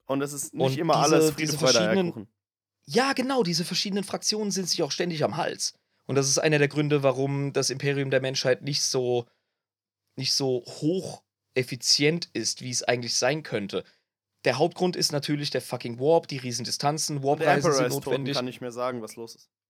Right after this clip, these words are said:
Speaker 2: Astropathen sind notwendig, um zu kommunizieren, und Flotten werden irgendwie irgendwo hingeschickt, um da ein Loch zu stopfen, und von denen hörst du irgendwie nix,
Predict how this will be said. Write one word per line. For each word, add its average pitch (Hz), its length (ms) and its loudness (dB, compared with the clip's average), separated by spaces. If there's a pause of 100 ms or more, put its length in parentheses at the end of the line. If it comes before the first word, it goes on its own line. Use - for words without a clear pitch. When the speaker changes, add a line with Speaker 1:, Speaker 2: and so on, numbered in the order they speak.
(460)
Speaker 2:
Astropathen 151 840 2
sind 143 200 -6
notwendig, 143 480 -2
um - 80 -8
zu 147 120 -4
kommunizieren, 147 1000 0
und 123 220 -4
Flotten 156 420 0
werden 139 220 2
irgendwie 131 580 -2
irgendwo 123 280 -2
hingeschickt, 190 580 -2
um 127 260 -4
da 123 140 6
ein 120 100 2
Loch 147 180 -2
zu - 120 -6
stopfen, 175 480 -2 (300)
und 139 580 -2 (120)
von 139 200 -2
denen 131 220 2
hörst 170 320 2
du 254 60 -2
irgendwie 139 340 -2
nix, 110 540 0